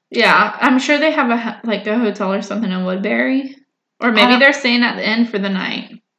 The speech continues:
Speaker 2: I don't
Speaker 1: Maybe
Speaker 2: think
Speaker 1: she's like,
Speaker 2: that
Speaker 1: "I'll get
Speaker 2: mm.
Speaker 1: you a room for the night
Speaker 2: No, I
Speaker 1: at
Speaker 2: don't
Speaker 1: the
Speaker 2: think so.
Speaker 1: inn."
Speaker 2: They're already at a hotel in a city-ish because we
Speaker 1: Yeah.
Speaker 2: saw that.
Speaker 1: So it would make sense that it would be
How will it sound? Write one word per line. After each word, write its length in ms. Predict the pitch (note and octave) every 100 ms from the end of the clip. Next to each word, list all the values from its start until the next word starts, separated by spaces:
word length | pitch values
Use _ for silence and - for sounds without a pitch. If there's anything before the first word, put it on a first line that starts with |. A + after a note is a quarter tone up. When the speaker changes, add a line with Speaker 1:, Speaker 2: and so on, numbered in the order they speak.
| -
Speaker 2:
I 60 | F#3
don't 80 | A#3+
Speaker 1:
Maybe 80 |
Speaker 2:
think 120 | C4 A#3+
Speaker 1:
she's 60 |
like, 140 | A3+ G#3+
Speaker 2:
that 80 | G3
Speaker 1:
"I'll 120 | G#3+
get 120 | G#3
Speaker 2:
mm. 80 | F#3+
Speaker 1:
you 200 | G#3 G3
a 100 | G3+
room 260 | G3+ G3 G#3
for 120 | G3+
the 100 | G3
night 260 | G3 G3+ G#3+
Speaker 2:
No, 60 |
I 20 | G3
Speaker 1:
at 180 | F3+
Speaker 2:
don't 120 | G#3 G3
Speaker 1:
the 60 |
Speaker 2:
think 140 | G3+ G3
so. 120 | F#3
Speaker 1:
inn." 60 |
Speaker 2:
They're 160 | A3 B3+
already 300 | C4+ D#4 C#4+
at 80 | B3+
a 60 |
hotel 640 | B3 B3 B3+ C4+ A#3+ G#3+ G#3+
in 100 | A3
a 60 |
city-ish 800 | G3 - C4+ B3 G#3 G3 F3 G3
because 240 | B3 C#4 D#4
we 100 | A#3
Speaker 1:
Yeah. 140 | A#3
Speaker 2:
saw 260 | A#3 A#3+ -
that. 360 | E3+ - - -
Speaker 1:
So 460 | - - B3+ A#3+
it 200 | D3 A#3
would 140 | A#3+ A#3
make 180 | A#3+ -
sense 400 | F4 F4+ A3+ -
that 160 | A3
it 100 | G#3
would 180 | G#3+ G3+
be 600 | G#3 G3 G3 A#3 -